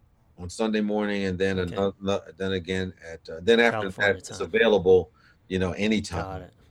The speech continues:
Speaker 2: Oh,
Speaker 1: after
Speaker 2: got it.
Speaker 1: that. You know, you catch, you catch the rebroadcast as well.
Speaker 2: Got it.
Speaker 1: And,
Speaker 2: Got it.
Speaker 1: uh,
Speaker 2: So they could just go right now and watch something.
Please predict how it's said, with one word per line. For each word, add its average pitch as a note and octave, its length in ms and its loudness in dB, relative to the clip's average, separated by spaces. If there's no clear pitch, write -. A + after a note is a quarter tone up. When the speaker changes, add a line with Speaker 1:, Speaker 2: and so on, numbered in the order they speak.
Speaker 2:
Oh, A2+ 80 -14
Speaker 1:
after F#2 260 -4
Speaker 2:
got F2+ 140 -14
it. - 20 -16
Speaker 1:
that. E2 100 -10
You E2 80 -8
know, D#2+ 60 -4
you F2+ 160 -2
catch, F#2 340 0
you F2+ 80 -20
catch F#2 240 -4
the F#2 60 -8
rebroadcast E2 1000 -4
as D#2 160 -8
well. E2 320 0
Speaker 2:
Got F#2+ 180 -8
it. F2 80 -18
Speaker 1:
And, E2+ 240 -6
Speaker 2:
Got E2 100 -4
it. F2+ 60 0
Speaker 1:
uh, F2 180 -2
Speaker 2:
So - 120 -8
they D3 80 4
could D3 120 0
just B2+ 180 -2
go C3 100 6
right A2+ 220 4
now B2 220 2
and G2+ 100 -4
watch F#2 180 -6
something. G2+ 340 -10